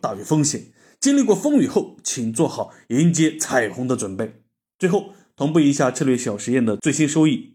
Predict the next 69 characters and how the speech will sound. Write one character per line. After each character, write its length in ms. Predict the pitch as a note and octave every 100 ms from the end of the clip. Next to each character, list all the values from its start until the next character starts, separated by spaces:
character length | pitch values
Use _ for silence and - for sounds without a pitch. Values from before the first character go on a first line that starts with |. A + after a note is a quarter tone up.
| -
情 180 | - A2+
况 200 | A#2+ F#2+
如 100 | F#2+
下： 280 | - - _ _ _ -
截 140 | A3
至 60 | A3+
二 120 | A3
月 100 | G3
一 120 | G#3
日， 240 | C#4 A3+ - -
组 100 | C3+
合 120 | D3
收 160 | G#3 A3+
益 100 | F3
是 160 | A#2+
负 260 | - G#3+ C#3+
百 220 | - G2+
分 80 | A2+
之 100 | A#2
七 200 | - F3+
点 160 | -
四 160 | - D#3
四； 320 | - E3 - _ -
截 140 | C#3
至 80 | B2
二 100 | B2+
月 100 | G#2+
七 240 | - G#3+
日， 240 | A#3+ D#3 - -
组 140 | - G#2+
合 80 |
收 180 | A#2 C3+
益 100 | A#2+
是 140 | A2 G#2+
负 480 | - - F3+ - -
百 140 | F#2+
分 120 | G2+
之 100 | A2+
四 260 | A2 - A#2+
点 180 | F#2 -
四 160 | -
三。 360 | G#2+ A#2+ C3 _ _ _ _ -
年 160 | D#3+ A#3+
前 140 | B3+
一 80 | A3+
周 200 | A#3 A#3+
策 100 | - A3
略 120 | E3
小 200 | - G#2
实 180 | - E3
验 200 | C#3 -
涨 160 | G#2
了 80 | G#2
百 160 | G#2+ F#2+
分 120 | G2
之 100 | G2+
三 280 | - D3 C3+
点 140 | F#2
零 140 | F#2 G2
一， 380 | B2 C#3+ - _ _ -
期 120 | F#3
待 180 | G#3+ -
下 300 | - - A2+
周 100 | A2+
的 140 | G#2 -
收 260 | - A#2+
益 80 | G#2
更 160 | G#2+ G#2
新。 300 | B2+ B2